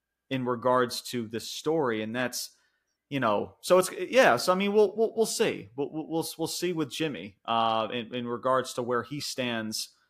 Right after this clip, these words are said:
you know, in, in regards to how, you know, where, where does his future lie in regards to this story with the bloodline? Um, and I'm sure eventually you're gonna see Solo. Solo's probably the next in line to turn on Roman,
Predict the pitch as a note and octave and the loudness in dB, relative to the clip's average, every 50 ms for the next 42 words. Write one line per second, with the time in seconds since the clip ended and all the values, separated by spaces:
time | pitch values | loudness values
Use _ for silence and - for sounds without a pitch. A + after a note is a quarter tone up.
0 | _ _ _ _ _ _ - A#2+ A2+ A2 G#2+ G#2 G2+ G2+ F#2+ - _ _ _ _ | _ _ _ _ _ _ -6 -2 2 4 4 4 2 0 -4 -10 _ _ _ _
1 | _ _ _ _ _ _ _ _ _ - B2+ B2+ A#2+ C3 B2+ A#2+ A#2+ A#2+ A#2 G#2+ | _ _ _ _ _ _ _ _ _ -10 -8 -8 -6 -4 -4 -2 -2 -2 -2 -2
2 | G2 B2 A#2+ A#2+ A#2+ A#2 A2+ A#2 - - - - A#2 A2+ A2 G#2+ - A#2 A#2+ A#2+ | 0 2 4 4 4 2 0 -4 -8 -8 -4 0 0 0 0 0 2 4 6 6
3 | A#2 A#2+ A2+ A2+ A2 G#2+ - - - _ _ _ _ _ - A#2+ A#2 A2 G#2+ G#2 | 6 6 4 2 0 -2 -4 -10 -20 _ _ _ _ _ -8 -4 -2 -2 0 2
4 | B2 C#3 C#3+ C#3+ C#3 C#3 C3+ A#2+ D3+ D#3+ E3 D3 C#3+ - - - D3+ F3 F3 E3+ | 2 4 4 4 2 0 -2 0 2 2 2 2 0 -4 -4 -4 -4 -4 -4 -4
5 | - - D3 C#3+ A#2+ - - C3+ B2 A#2 A#2 A2+ A2 G#2 G#2+ G#2+ G#2 G#2 G#2+ G#2 | -6 -8 -8 -8 -8 -6 -6 -6 -4 -2 0 0 0 0 0 -2 -4 -6 -4 -2
6 | A#2 A#2+ A#2+ A2+ A2 - - A#2 - A2 G#2+ - - - - C#3+ D3+ D#3 C3+ B2 | 0 2 2 0 -2 -6 -10 -10 -8 -8 -8 -8 -8 -4 -2 0 0 2 2 0
7 | A2+ A2 A2 A2 - A#2 G#2+ A#2 A#2 C3+ C#3 B2 A#2 G#2+ G#2 G2+ G2 G2 G2+ G2+ | -2 -4 -6 -8 -8 -8 -6 -2 0 0 0 0 0 -2 -4 -4 -4 -6 -8 -10
8 | - _ _ _ _ _ _ _ _ - B2 B2 A#2 A#2 A2+ A2 G#2+ G#2+ - D#3 | -14 _ _ _ _ _ _ _ _ 0 4 4 6 6 4 4 2 0 0 0
9 | E3 E3+ D#3+ E3 - - F#3 F#3 F3 D#3+ B2 C#3 D#3 D#3 D3+ - D3+ D3 C3+ C3+ | 0 0 0 0 0 2 4 6 6 6 4 2 0 0 -2 -2 -2 -2 -2 -2
10 | B2 C#3 C#3 C3+ B2+ - - C3+ C3 - - - C#3 C3+ C3 C3 B2 B2+ C3 B2 | -2 -2 -2 -2 -2 -2 -4 -4 -4 -2 2 4 4 4 4 4 2 2 2 0
11 | - - - C#3 C#3+ D3+ D3 C#3+ - - - C#3+ C3+ C3+ C#3 C#3 B2+ C3 C3 C3 | -2 0 0 2 4 4 2 2 0 0 2 2 2 2 2 0 -2 -2 0 0
12 | C3+ C3 - - - C#3 B2+ B2 B2+ B2+ B2+ B2+ B2 B2 B2 - C#3 C3 B2+ - | -2 -2 -2 -6 -6 -6 -4 -4 -2 -2 -2 -2 -4 -4 -6 -6 -8 -8 -8 -6
13 | - C3+ C#3 C3+ C3 B2 A#2+ A#2 B2 B2 B2 B2 B2 B2 B2 A#2 | -4 -2 0 0 0 0 -2 -2 -2 -2 -2 -2 -4 -6 -6 -8